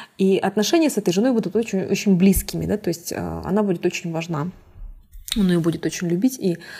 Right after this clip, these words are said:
а, слияние указывает, ну, на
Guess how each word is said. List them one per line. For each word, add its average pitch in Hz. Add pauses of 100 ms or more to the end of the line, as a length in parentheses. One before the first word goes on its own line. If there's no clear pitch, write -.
(320)
а, 180
слияние 226
указывает, 175 (220)
ну, 196
на 170